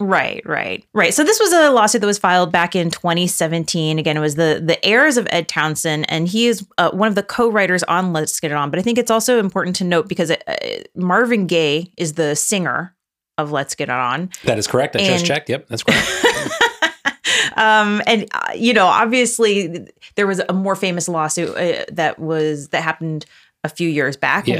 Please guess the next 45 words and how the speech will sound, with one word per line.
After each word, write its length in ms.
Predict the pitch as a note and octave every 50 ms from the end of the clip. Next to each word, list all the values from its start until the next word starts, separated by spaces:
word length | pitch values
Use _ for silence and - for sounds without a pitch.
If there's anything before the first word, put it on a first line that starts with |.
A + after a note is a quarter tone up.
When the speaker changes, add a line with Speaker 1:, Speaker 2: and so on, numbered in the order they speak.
| F3+ F3
Speaker 2:
Yes. 60 | F3 D#3
Speaker 1:
they 360 | F3 E3+ E3 E3 E3 D#3+ E3
sued 480 | E3 - - - - F3 F3 F3 F3 D#3+
Robin 380 | D#3 D3 C#3 D3 D3+ E3+ F3
Thicke 240 | F3+ B3 A#3+ A#3 -
and 240 | - E3 D#3+ D#3+ D#3
won 400 | F3 A3 C#4 C4 F#3 D#3+ D#3 D#3+ D#3 - - - - _ -
over 800 | F3 F3+ F3+ F3+ E3 E3+ F#3 F3+ F3 E3+ E3+ E3 E3 E3 - - - -
the 100 | F3+ F3
song 320 | E3+ - F#3+ E3+ E3 E3 D#3+
Blurred 400 | D#3 D#3+ D3+ D3+ D3 C#3+ C3+ C3
Lines. 680 | D3 D#3+ G#3 A3+ F3 - - G2 - - B1+ - -
Speaker 2:
Right. 260 | A2 A2 G2+ F#2 F2+ - _ - - -
Speaker 1:
I 140 | A#3+ C4 -
honestly, 380 | - A#3 A#3 A#3+ A#3 A#3 A3
I 60 | G3 F#3+
don't 200 | F#3+ F#3 - -
really 420 | - E3 E3+ E3+ F3 F3 E3+ F3 E3
recall 400 | D3+ D#3 - - D#3+ D3 D3+ D3
it, 100 | D3+ D3+
except 240 | D3+ - - D#3 -
I 100 | D#3 D#3
do 120 | D3+ E3+
recall 340 | E3+ E3 E3 - D#3+ D#3 D3+
them 140 | D3+ D3 C#3+
saying 240 | - - D3 D3 C#3+
that 120 | C#3+ C#3
it 120 | C#3+ - -
would 200 | C#3+ C#3+ C#3+ -
potentially 420 | D#3 D#3 C#3 - - - C#3+ C3+
open 300 | - D3 C#3+ - C#3+ D3
people 280 | - - C3 - C3+ C3
up 140 | C#3+ - -
to 200 | - D#3+ C#3+ C3
a 20 |
lot 300 | B2+ B2+ B2 A#2+ A#2+ C3+
of 140 | F3 G3 F#3+
lawsuits 580 | G#3+ A3 A#3 A#3 A#3 - B3+ B3 - G#3 - -
Speaker 2:
Right. 120 | G3+ G3
Speaker 1:
because 280 | F#3 F#3+ E3+ E3 D#3 D3
that 120 | D#3 -
was 200 | C#3+ C3+ C3+ -
such 160 | - C#3 -
a 40 | C#3+
big, 400 | C3 B2+ C3+ B2+ B2+ C3+ B2+ B2